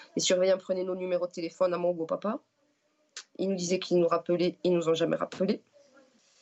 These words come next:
Et pour le reste, il y a un élève qui a été collé. Je demande réparation pour mon fils, parce que mon fils, là, il est en, en souffrance, il a peur. Il dort plus la nuit, euh, il veut plus aller à l'école.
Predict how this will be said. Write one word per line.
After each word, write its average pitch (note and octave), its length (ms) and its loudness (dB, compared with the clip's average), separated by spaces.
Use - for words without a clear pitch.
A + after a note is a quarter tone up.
Et G#3+ 140 2
pour A3 220 2
le G#3 80 4
reste, A3+ 420 0
il G3+ 40 0
y G#3 40 6
a G3+ 80 0
un A#3 140 0
élève A3 380 0
qui - 120 -4
a F#3+ 40 2
été F#3+ 220 -4
collé. F3+ 280 -4
Je D#3+ 120 -10
demande F#3+ 220 2
réparation F#3+ 440 -2
pour E3+ 140 -6
mon E3 100 0
fils, - 260 -8
parce - 140 -8
que - 100 -2
mon E3 100 4
fils, - 240 -2
là, E3+ 80 2
il D#3+ 120 0
est D#3+ 140 4
en, D3+ 240 0
en E3 120 -2
souffrance, F#3 640 -4
il D#3+ 160 2
a D#3+ 60 2
peur. - 400 -6
Il F3+ 280 2
dort F3+ 160 0
plus - 140 -2
la F#3 100 4
nuit, F3 200 -4
euh, F3+ 180 4
il F3+ 80 -8
veut G3+ 80 -2
plus A3+ 140 -4
aller G#3+ 100 2
à - 20 0
l'école. F#3 300 -6